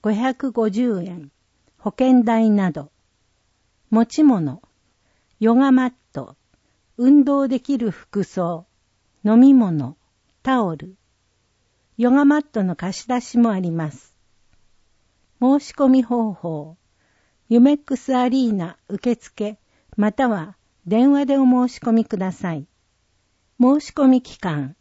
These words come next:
四月十三日月曜日、九時から、五月二十二日金曜日、二十一時。最新情報は、ユメックスアリーナホームページで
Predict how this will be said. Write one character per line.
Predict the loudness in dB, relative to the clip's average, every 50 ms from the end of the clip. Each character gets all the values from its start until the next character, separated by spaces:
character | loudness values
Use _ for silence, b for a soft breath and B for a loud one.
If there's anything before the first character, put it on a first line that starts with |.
| _ _ _
四 | _ -10 -4 0 0
月 | 2 2 0 -2 -4 -6 -6 -4
十 | -2 -2 -2 -2 -4
三 | -4 -2 0 0 0 0 0
日 | 0 -2 -6 _ -10 -12 -12 -12 -12 _ _ -12
月 | -8 -6 -6 -6 -4 -4 -2
曜 | 0 0 0 -2 -4 -6
日、 | -8 -12 -14 -14 _ _ _ _ _ _ _ _ _ _ _
九 | -6 -4 -4
時 | -4 -4 -8
か | -8 -10 -12 -12
ら、 | -12 -14 -20 _ _ _ _ _ _ _ _ _ _ -4
五 | 0 0 2
月 | 2 0 0 -2 -2 0
二 | 2 4 4 2
十 | 2 0 -4 -4 -4 -2 -2
二 | -2 -2 0 0
日 | 2 2 0 -2 _ -8 -12 -10 -10 -12 -12 _ _ _
金 | -2 2 4 4 6 6
曜 | 4 4 2 0 -2 -4
日、 | -8 -14 -18 -18 _ _ _ _ _ _ _ _ _ _ _ 0
二 | 0 0 0
十 | 0 -4 -6 -6 -6 -8 -8
一 | -10 -12 _ -12 -12 -12 -12
時。 | -14 -18 _ _ _ _ _ _ _ _ _ _ _ _ _ _ _ _ _ _ _ _ _ _ _ _ _ _ _ _ _ _
最 | _ -6 -2 0 0 0
新 | 0 2 2 4 4 4
情 | 2 0 -2 -2 -4
報 | -6 -6 -6 -6 -6 -8
は、 | -8 -10 -12 -14 -16 _ _ _ _ _ _
ユ | -2 2 2
メ | 2 2 2
ッ | -2 -4
ク | -8 -8
ス | -8 -6 -4 -4
ア | -2 -2
リ | -2 0 0 0 0
ー | 0
ナ | -2 -6 -8 -12 -14 _
ホ | -4 0 2 4
ー | 4
ム | 4 4 2
ペ | 2 -2 -2 -2
ー | -2 -4
ジ | -6 -10 -10
で | -10 -12 -14